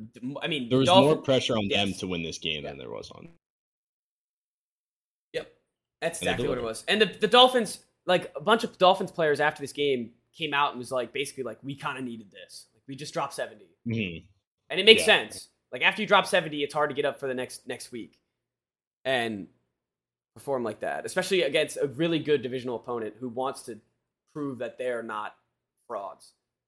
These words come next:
Speaker 2: Mm-hmm.
Speaker 1: And I think this was, like,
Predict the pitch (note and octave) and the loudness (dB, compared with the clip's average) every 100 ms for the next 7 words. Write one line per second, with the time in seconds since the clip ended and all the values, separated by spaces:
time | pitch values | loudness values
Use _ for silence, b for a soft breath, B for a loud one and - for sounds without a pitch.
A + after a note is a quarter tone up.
0 | _ _ _ _ _ _ - F#2 F#2+ D#2+ | _ _ _ _ _ _ -10 -8 -6 -8
1 | - _ _ _ _ _ _ _ _ _ | -12 _ _ _ _ _ _ _ _ _
2 | _ _ _ _ _ _ _ _ - A#3+ | _ _ _ _ _ _ _ _ 2 4
3 | B3+ C#4+ A#3+ A3 F#3+ E3+ - | 4 2 0 2 4 4 0